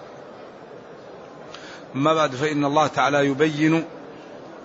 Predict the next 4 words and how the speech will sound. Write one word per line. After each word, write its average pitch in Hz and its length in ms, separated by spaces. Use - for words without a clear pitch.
مآل 160 440
المتقين 170 840
ومآل 165 840
المجرمين، 143 640